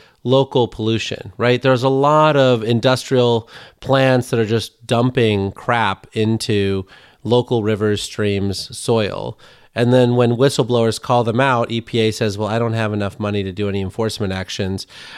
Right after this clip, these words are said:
I'd like to get a lot of those frontline communities and other folks who are affected by just pollution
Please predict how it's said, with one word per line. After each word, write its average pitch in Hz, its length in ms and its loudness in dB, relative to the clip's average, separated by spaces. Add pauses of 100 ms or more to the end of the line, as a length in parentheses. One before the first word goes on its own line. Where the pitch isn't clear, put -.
(140)
I'd 160 160 2
like 220 260 2
to 196 140 0
get 151 200 2
a 139 40 2
lot 127 320 2
of 120 140 0
those 120 220 2
frontline 120 480 0
communities 110 680 0
and 101 80 -2
other 107 220 0
folks 107 320 -4
who 113 80 0
are 104 40 0
affected 107 460 -4
by 104 140 -4
just 98 260 -6 (380)
pollution 120 760 0